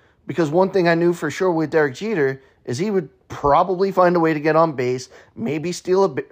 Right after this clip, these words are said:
maybe steal second, and put himself in scoring position for that rally, only to have the guys behind him knock him in, and the guys behind him were just that good that they could knock him in.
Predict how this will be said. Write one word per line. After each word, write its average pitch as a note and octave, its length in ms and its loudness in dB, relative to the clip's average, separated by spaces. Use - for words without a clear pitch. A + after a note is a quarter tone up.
maybe E3 260 -2
steal F#3 320 0
second, B2 560 -2
and D3+ 300 -2
put F3+ 160 2
himself E3 400 0
in D3+ 100 -8
scoring F3+ 400 -2
position B2+ 580 -8
for D3+ 640 2
that D3 260 -2
rally, D3 380 2
only F3 360 -2
to D#3+ 140 0
have D3+ 260 2
the D3 60 -2
guys C3+ 280 2
behind D3+ 320 -2
him B2 100 -6
knock B2 260 -2
him A#2 140 -10
in, C3+ 180 -8
and A2 140 -10
the A2+ 60 -12
guys C3 260 0
behind C#3 320 -4
him B2+ 80 -6
were A2 100 -10
just B2 260 -12
that B2 240 -2
good C3+ 220 -8
that B2 120 -10
they D3 120 -4
could G#3+ 260 -4
knock B2 240 -4
him A#2 140 -10
in. G2 180 -20